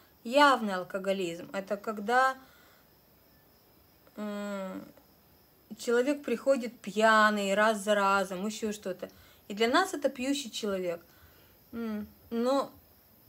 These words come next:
пьющий человек, по факту, начинается это всё с другого, начинается это с иного, начинается это с того, что, а, мы ждём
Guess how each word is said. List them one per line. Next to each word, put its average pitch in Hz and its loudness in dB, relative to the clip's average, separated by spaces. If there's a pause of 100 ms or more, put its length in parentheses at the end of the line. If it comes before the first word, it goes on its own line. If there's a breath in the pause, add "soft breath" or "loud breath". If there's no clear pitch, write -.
(440)
пьющий 285 -4
человек, 269 0
по - -4
факту, 254 2
начинается 233 -2 (120)
это 220 -6
всё 240 -2
с 226 -4
другого, 208 0 (200)
начинается 233 -4
это 220 -10
с - -14
иного, 202 -4
начинается 240 -6
это 226 -14
с - -16
того, 240 -4
что, 196 -8 (1000 loud breath)
а, 196 -4 (960)
мы 233 0
ждём 262 -2